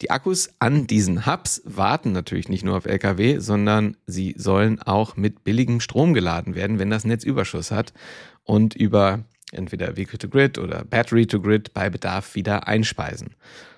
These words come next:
Swaptopus-Chef William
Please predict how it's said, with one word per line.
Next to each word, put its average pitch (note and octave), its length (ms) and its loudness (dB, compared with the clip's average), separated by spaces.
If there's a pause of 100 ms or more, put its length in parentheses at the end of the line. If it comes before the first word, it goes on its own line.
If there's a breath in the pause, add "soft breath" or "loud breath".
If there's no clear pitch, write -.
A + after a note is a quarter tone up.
Swaptopus-Chef - 1500 -2 (100)
William A2 560 4